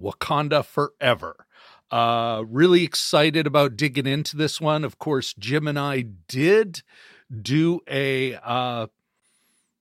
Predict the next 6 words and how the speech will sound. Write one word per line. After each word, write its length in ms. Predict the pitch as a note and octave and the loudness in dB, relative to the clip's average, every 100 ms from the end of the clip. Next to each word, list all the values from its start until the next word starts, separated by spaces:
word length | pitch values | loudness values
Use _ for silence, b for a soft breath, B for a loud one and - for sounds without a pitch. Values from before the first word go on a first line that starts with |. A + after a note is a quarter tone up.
| _ _ _ | _ _ _
we 260 | E3 B2+ C3 | -10 -8 -6
did 520 | B2 G#2 A#2 E3+ F3 - | -8 -8 2 2 2 -2
a 340 | C3 C3 B2+ | -2 0 -4
parking 500 | - - F#3 - F#3+ | -6 0 0 0 0
lot 220 | F#3 F3+ | 2 2
reaction, 1080 | E3 F3 F3 E3 - - E3+ E3 E3+ D#3+ D3 | 2 2 2 0 -2 0 2 2 -2 -4 -10